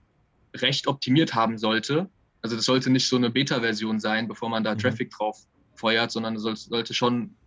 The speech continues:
Speaker 1: fort-, relativ fortgeschritten sein, damit man halt dort von Anfang an schon kein Geld verbrennt, sondern, ähm, ja,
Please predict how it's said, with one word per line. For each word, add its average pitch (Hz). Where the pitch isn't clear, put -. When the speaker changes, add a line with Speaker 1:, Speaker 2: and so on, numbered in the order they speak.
Speaker 1:
fort-, -
relativ 123
fortgeschritten 117
sein, 110
damit 107
man 113
halt 107
dort 113
von 104
Anfang 107
an 110
schon 107
kein 113
Geld 117
verbrennt, 123
sondern, 110
ähm, 107
ja, 107